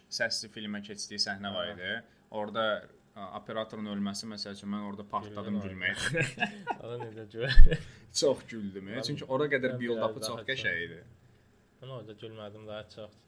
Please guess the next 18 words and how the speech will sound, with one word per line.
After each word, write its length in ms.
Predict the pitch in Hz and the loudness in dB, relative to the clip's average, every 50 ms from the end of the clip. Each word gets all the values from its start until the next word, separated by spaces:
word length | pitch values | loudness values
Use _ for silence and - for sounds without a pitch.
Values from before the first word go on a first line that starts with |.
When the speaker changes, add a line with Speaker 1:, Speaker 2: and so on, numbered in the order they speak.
| _ - - | _ -20 -20
Speaker 2:
çox 240 | - - 110 98 - | -20 -18 -18 -16 -12
realist 420 | 104 101 101 101 101 101 - - - | -10 -8 -8 -8 -10 -12 -18 -20 -18
qəbul 360 | 107 104 98 95 98 95 98 | -18 -16 -16 -14 -12 -10 -10
elədim 380 | 95 98 101 98 101 101 101 101 | -10 -10 -12 -16 -16 -18 -18 -16
deyə 260 | 101 101 98 104 104 113 - - - - 101 98 98 | -16 -16 -16 -16 -18 -18 -20 -20 -20 -20 -20 -20 -20
gülmədim. 540 | 101 98 104 107 101 101 107 - - - - - | -18 -18 -18 -18 -18 -18 -20 -20 -20 -20 -20 -18
Speaker 1:
Bu 140 | - - 143 165 | -10 -6 -4 -2
arada 180 | 175 165 165 | -2 -4 -4
bildiyin, 460 | 143 151 147 143 143 147 165 180 180 165 | -6 -6 -6 -6 -6 -6 -8 -8 -10 -12
ə, 360 | 110 73 92 107 107 104 104 | -14 -16 -16 -16 -14 -14 -14
film 400 | 101 - - 127 123 123 120 110 104 - _ _ _ _ _ - | -10 -6 -6 -4 -4 -4 -8 -10 -14 -16 _ _ _ _ _ -10
box 260 | 123 117 - - - | -10 -10 -8 -10 -12
office-də 400 | 120 110 - - - - 117 110 104 98 - - - - - - - - | -10 -8 -4 -4 -4 -4 -2 -4 -4 -4 -6 -10 -20 -20 -20 -20 -20 -16
partladıb, 720 | - - 107 101 - - 107 101 95 104 104 110 123 - - | -12 -10 -10 -10 -12 -14 -14 -12 -10 -8 -8 -8 -8 -10 -12
nə 140 | 113 101 101 | -10 -6 -6
mənada 300 | 101 92 87 87 87 87 | -6 -6 -8 -12 -16 -16
partladıb? 520 | - 90 82 82 - 85 82 92 98 101 | -16 -16 -16 -16 -20 -20 -18 -16 -14 -12
Yəni, 380 | 107 98 92 90 90 87 85 | -10 -8 -8 -8 -10 -12 -14